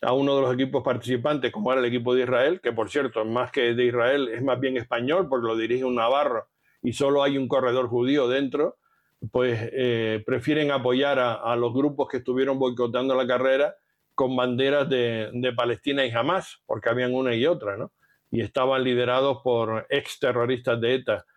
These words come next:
todas esas manifestaciones y los montajes de, del tema. No debemos extrañarnos que eso pase en Bilbao,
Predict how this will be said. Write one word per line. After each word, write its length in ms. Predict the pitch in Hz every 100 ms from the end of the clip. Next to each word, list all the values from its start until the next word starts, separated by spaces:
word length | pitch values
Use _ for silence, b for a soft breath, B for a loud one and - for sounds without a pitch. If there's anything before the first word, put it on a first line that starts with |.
| _ -
todas 280 | 135 131
esas 200 | 131 131
manifestaciones 800 | 123 117 101 110 - 107 160 151 113
y 20 |
los 140 | 104
montajes 640 | 110 107 107 127 120 110
de, 300 | 104 104 98 -
del 260 | 107 104
tema. 340 | 156 147 107 - B B B
No 200 | 151 180
debemos 380 | 165 139 135
extrañarnos 540 | 120 131 127 165 151 120
que 100 | 127
eso 180 | 143 127
pase 220 | 131 127
en 80 | 120
Bilbao, 520 | 113 139 160 107